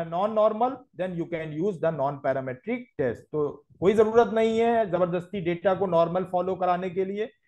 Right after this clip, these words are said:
फॉलो कर रहा है, well and good, नहीं कर रहा है,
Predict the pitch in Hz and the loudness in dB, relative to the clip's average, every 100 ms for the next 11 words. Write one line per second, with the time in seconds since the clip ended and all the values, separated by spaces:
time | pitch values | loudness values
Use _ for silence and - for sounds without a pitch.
0 | _ - 170 220 226 214 214 220 202 165 | _ -2 4 4 6 6 8 6 4 2
1 | 196 214 208 226 160 202 208 190 185 190 | 0 -4 -4 -4 -4 -4 0 0 0 0
2 | 247 | -2